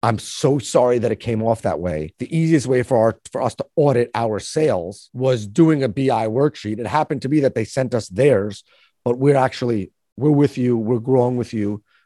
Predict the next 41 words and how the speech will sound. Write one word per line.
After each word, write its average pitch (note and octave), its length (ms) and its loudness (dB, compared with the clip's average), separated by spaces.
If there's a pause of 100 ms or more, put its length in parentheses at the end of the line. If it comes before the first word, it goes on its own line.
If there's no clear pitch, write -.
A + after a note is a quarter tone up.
We B2+ 120 -2
love A#2+ 260 2
you. A2+ 160 2
We A2 120 0
have A#2 200 -2
those A2+ 160 -2
relationships. G#2+ 560 -4
You've A2+ 180 -6
been B2+ 160 2
with A#2+ 160 0
us G#2+ 220 0
and G#2 80 -2
our G2+ 80 -2
C A2 280 -4
E G#2 40 0
O G2 100 0
since G2 320 -6
we A2 120 -2
were, G2+ 300 -2
like, G2+ 220 -2
basically A2+ 340 -2
a - 20 -2
five A#2+ 180 -2
hundred C3+ 180 -2
dollar C3+ 180 4
bot, C#3+ 260 2 (100)
not G#2 240 -4
quite, B2+ 340 0
but - 120 -10
really G#2 220 -2
close G#2 240 -4
to E3 60 0
that. G3+ 200 2 (400)
So - 560 2
I B2+ 120 4
believe C#3 360 4
in B2+ 120 2
that." F2 220 -4 (420)
There, B2+ 360 2 (260)
we D3+ 160 2
also D#3 360 2